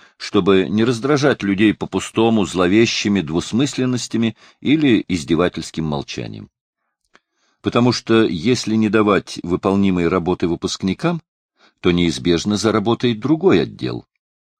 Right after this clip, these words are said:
Установят какой-нибудь портативный киноаппарат в потолке, замучают обысками и задержаниями, а в конце концов придется Плотникова сажать. Обнаружат всяческие книги и рукописи,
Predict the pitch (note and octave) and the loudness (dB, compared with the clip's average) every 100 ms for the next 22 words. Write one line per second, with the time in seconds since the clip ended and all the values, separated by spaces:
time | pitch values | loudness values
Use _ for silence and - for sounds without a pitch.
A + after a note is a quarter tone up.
0 | _ - - E3+ G3 G#2 - F#2 F#2 F#2 | _ -8 -2 0 2 0 0 -2 0 0
1 | E2+ F2+ - F#2+ - F#2+ G#2 E2+ E2+ D#2+ | 0 -2 -2 -2 -2 -2 0 -2 -2 -2
2 | G2 F2+ E2+ F#2 G2+ B2+ - - A2 A2+ | -2 -2 0 0 0 0 -4 -6 0 0
3 | G#2+ - A2+ - _ _ _ _ - D2+ | 0 -2 -2 -4 _ _ _ _ -8 0
4 | A#2 D#3+ - G#2+ F#2 - G#2+ C3+ G#2 - | 2 2 2 0 0 -2 2 2 2 -2
5 | - D2 C2+ - D#2 E2+ E2+ D#2 D#2 B2+ | -4 -4 -4 -6 -4 -2 -2 -2 0 0
6 | C#3+ C3 B2+ B2 _ _ _ - A#2 - | 0 -2 -4 -6 _ _ _ 0 0 2
7 | C#3+ F3+ E3 C#3 B2 G3+ G3+ - _ _ | 0 2 2 0 2 0 0 -10 _ _
8 | _ - A#2 D#3+ - G#2 - A2+ - - | _ 0 2 4 2 -2 0 0 -2 -2
9 | A#2 D#2+ - C2 C#2 D#2 - - _ _ | -2 -2 -4 -6 -6 -8 -10 -20 _ _
10 | _ _ _ _ _ _ _ _ _ _ | _ _ _ _ _ _ _ _ _ _
11 | E2 F2 G2 G2+ F#2+ F#2+ - - _ - | -2 0 2 2 2 0 -4 -12 _ -4
12 | A2 G#2 - - G2 - F#2 F#2 D#2+ F2 | 0 0 -2 -2 -2 -2 -2 -2 0 -4
13 | F2+ E2+ A2 C#3 - B2 - A#2+ | 0 0 0 0 -4 -4 -6 -6